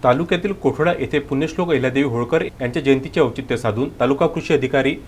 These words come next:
अनिलजी वानखडे यांच्या मार्गदर्शनाखाली खरीप हंगाम पूर्वतयारी व राज्य पुरस्कृत एकात्मिक सोयाबीन पिकाची उत्पादनाकरिता वाढ व मूल्य साखळी विकास योजना सन दोन हजार तेवीस चोवीस अंतर्गत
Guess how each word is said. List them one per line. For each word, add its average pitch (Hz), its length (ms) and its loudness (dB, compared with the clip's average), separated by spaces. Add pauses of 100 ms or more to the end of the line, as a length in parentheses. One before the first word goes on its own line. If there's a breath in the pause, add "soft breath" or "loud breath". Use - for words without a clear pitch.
(240 loud breath)
अनिलजी 139 260 0
वानखडे 131 400 2
यांच्या 117 280 0
मार्गदर्शनाखाली 120 760 0 (100)
खरीप 135 220 -2
हंगाम 135 220 -2
पूर्वतयारी 117 560 2 (340 loud breath)
व 123 60 2
राज्य 160 240 2
पुरस्कृत 156 460 -2
एकात्मिक 131 380 -2
सोयाबीन 127 380 0
पिकाची 117 360 -2
उत्पादनाकरिता 110 680 -2
वाढ 110 280 4 (320 loud breath)
व 135 60 -2
मूल्य 135 280 2
साखळी 135 320 0
विकास 120 320 -2
योजना 107 320 0 (420 loud breath)
सन 135 180 4 (240)
दोन 131 140 4
हजार 151 300 4
तेवीस 151 260 0 (100)
चोवीस 123 260 0
अंतर्गत 113 500 0